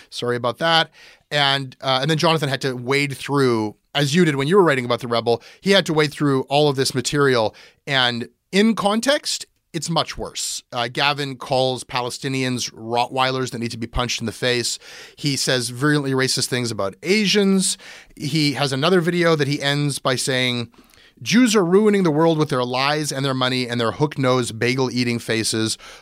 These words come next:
All of this has a slight tinge of ironic ha ha ha for, you know, uh, exculpatory purposes later on down the road. But there, there really is no other way to interpret these charges that Gavin has made. He, he is contemplating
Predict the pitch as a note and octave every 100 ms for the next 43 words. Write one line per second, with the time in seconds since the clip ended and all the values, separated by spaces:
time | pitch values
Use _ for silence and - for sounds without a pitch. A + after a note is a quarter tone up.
0 | _ E3+ B3 B3 G#3+ - D#3+ D#3 D3+ -
1 | C3 - D#3 D3+ E3 E3 C#3+ - C3 A#2+
2 | C3+ E3 E3 - D#3+ D#3 D#3+ C#3 F#3+ D#3
3 | D#3 D3+ - - - C#3+ C3+ C3 A#2 C#3+
4 | C3 B2 A#2+ F#2+ G2 A2+ A#2 - C3 -
5 | C#3+ C#3 C3+ C#3+ C#3 C3 C#3+ C#3 C3+ C3
6 | B2+ C3 C3+ C3 C3 B2+ B2 B2+ G#3+ D3+
7 | C3+ C3+ - - - - _ C3+ E3+ D#3
8 | _ B2+ - - - D3 E3+ G3+ G3+ G3
9 | B3+ A3 F3 F3 F3 D3+ D#3 C#3 D#3 B2+
10 | G#2+ G#2 - - D3 C3+ - D#3+ D3+ B2+
11 | A2 - C3 B2 A2 - - D#3+ D#3 C#3
12 | B2+ A#2 A#2+ A2+ A2 A#2 F#3 C3+ - -
13 | - D3+ - - G#3+ - G3 D#3+ D#3 -
14 | D#3 D3 D3+ C#3+ C3+ B2 A#2 A2+